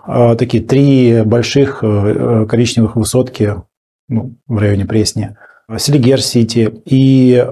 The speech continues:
наверно, отдельно хочу упомянуть наш проект. Это Савеловский Сити. Он такой очень интересный получился.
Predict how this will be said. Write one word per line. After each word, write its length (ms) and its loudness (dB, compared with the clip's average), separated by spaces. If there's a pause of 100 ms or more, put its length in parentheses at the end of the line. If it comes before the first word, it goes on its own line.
(880)
наверно, 880 2 (320)
отдельно 460 2
хочу 720 -2 (100)
упомянуть 560 2
наш 180 0
проект. 420 0
Это 580 0
Савеловский 560 0
Сити. 420 -4 (420)
Он 60 2
такой 200 2
очень 200 2
интересный 420 0
получился. 840 0